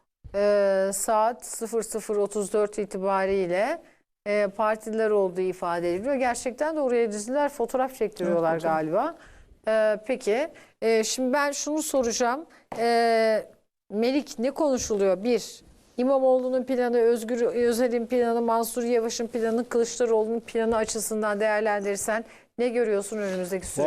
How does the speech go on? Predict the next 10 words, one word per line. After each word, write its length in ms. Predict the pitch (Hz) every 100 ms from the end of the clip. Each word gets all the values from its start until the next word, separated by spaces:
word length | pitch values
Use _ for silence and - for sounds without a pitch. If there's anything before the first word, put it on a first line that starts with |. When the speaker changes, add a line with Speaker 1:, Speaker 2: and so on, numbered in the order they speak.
| 156
Speaker 1:
süreci? 160 | 147 143
Speaker 3:
Valla 320 | 151 175 139
şu 240 | - -
anda 440 | 170 156 143 170 180
iş 480 | - 185 180 - 135
biraz, 320 | 151 151 135 120 - - - - - - _ _ _ -
e, 60 | 110 113 -
ya 240 | 127 120
bir 80 | 143
kere 400 | - 165 170 170